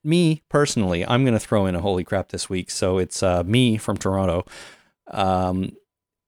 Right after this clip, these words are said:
in the first scene, when the camera pans down to the group hiding under the bridge, uh, Daryl tells people to go into the woods, and he's standing there and he's kinda waving his arm at them, um,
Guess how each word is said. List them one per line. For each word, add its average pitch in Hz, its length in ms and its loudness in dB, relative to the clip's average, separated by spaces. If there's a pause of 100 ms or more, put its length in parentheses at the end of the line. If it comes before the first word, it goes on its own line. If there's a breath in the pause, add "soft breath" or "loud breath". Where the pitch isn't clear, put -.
(640)
in 156 220 2
the 156 60 4
first - 400 2
scene, 113 500 0 (280)
when 110 300 2
the 113 60 2
camera 127 340 0
pans 110 400 -2
down 98 640 0 (140)
to 92 500 2
the 92 120 -2
group 92 400 0
hiding 98 360 0
under 101 200 0
the 90 80 -2
bridge, 90 440 -4 (480 loud breath)
uh, 92 300 -4
Daryl 117 400 2
tells 104 260 2
people - 300 -6
to 104 120 -6
go 95 140 0
into 98 200 -2
the 92 120 -2
woods, 107 440 0 (280 loud breath)
and 98 180 -6
he's 101 120 -2
standing 117 400 2
there 117 160 4
and 113 100 2
he's 90 120 -4
kinda 101 240 -2
waving 101 400 2
his 95 140 -2
arm 101 280 2
at 110 200 0
them, 131 380 -4
um, 92 440 -4